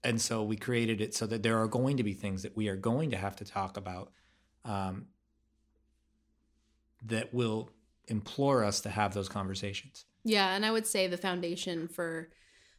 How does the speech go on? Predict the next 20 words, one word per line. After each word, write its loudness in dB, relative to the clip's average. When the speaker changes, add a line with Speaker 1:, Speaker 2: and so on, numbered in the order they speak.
Speaker 2:
my 4
relationship 2
was -2
not, 2
it 4
wasn't 6
a 2
healthy 0
situation -4
for -8
sure. -4
It -4
was -4
really, 2
you -4
know, -4
attachment -2
based. 0
Speaker 1:
Yeah. 2
Speaker 2:
Um, -4